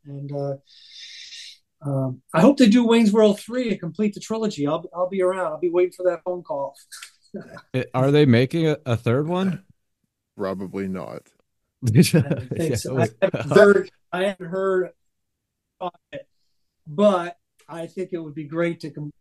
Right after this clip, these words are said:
Speaker 1: as they say, complete the trilogy. <laughs>
Speaker 2: Sure.
Speaker 3: That, that, uh, of, they, they made so many of these, like,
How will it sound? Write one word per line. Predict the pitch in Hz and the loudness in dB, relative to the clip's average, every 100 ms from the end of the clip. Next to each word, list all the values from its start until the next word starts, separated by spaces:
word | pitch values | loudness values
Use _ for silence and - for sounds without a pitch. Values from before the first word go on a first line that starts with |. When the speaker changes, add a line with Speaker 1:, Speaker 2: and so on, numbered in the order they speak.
| _ 175 | _ -10
Speaker 1:
as | 165 156 | -8 -6
they | 156 | -8
say, | 151 160 | -6 -8
complete | 151 160 143 226 262 - | -6 -8 -4 0 2 0
the | |
trilogy. | - 202 175 151 127 120 - | 2 6 6 4 -6 -12 -14
<laughs> | - - | -16 -16
Speaker 2:
Sure. | - 113 135 | -4 -2 6
Speaker 3:
That, | 196 240 - | 8 8 6
that, | 160 175 220 277 - | 4 8 8 8 6
uh, | 214 - | 4 8
of, | 220 170 170 | 6 4 4
they, | 175 240 | 8 8
they | 190 220 | 8 6
made | 233 285 208 | 6 4 2
so | - - 202 | -2 4 4
many | 214 254 269 262 | 6 4 4 6
of | 190 | 6
these, | 185 180 147 - | 6 4 2 2
like, | 139 139 | 4 4